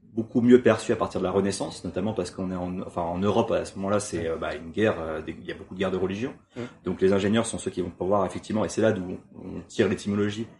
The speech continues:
Speaker 1: Les ingénieurs, alors, je dis ils parce que c'est quand même principalement des hommes à, à ce moment-là.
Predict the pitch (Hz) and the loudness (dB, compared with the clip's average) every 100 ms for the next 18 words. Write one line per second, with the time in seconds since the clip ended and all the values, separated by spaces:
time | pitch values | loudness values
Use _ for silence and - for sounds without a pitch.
0 | _ _ - 92 95 107 87 85 90 95 | _ _ -6 -2 2 2 2 -2 -6 -2
1 | 113 113 - - - - 82 - 90 - | 2 2 0 -8 -12 -8 -8 -8 -14 -6
2 | 90 92 87 87 92 85 80 82 - 85 | -2 -2 -2 -2 -2 -2 -4 -4 -6 -10
3 | - 87 87 92 127 | -8 -10 -6 -4 -6